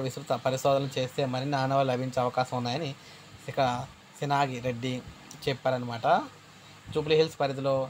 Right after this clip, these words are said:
బీఎన్ఆర్ హిల్స్ వద్ద గ-, గల తాబేలు గుండు కింద కొత్త రాయి యుగ-, అంటే యుగపు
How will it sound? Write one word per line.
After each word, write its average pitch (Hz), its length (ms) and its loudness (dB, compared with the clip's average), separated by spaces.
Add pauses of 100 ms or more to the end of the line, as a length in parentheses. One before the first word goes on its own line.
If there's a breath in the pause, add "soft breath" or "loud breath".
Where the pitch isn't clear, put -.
(400)
బీఎన్ఆర్ 143 540 4
హిల్స్ 143 280 -2
వద్ద 120 200 2 (100)
గ-, 127 180 4 (220)
గల 131 160 4 (320)
తాబేలు 127 420 2 (220)
గుండు 139 300 -2 (240)
కింద 139 200 -4 (540 loud breath)
కొత్త 135 260 -2
రాయి 139 260 6
యుగ-, 131 680 0
అంటే 131 240 -2
యుగపు 135 320 0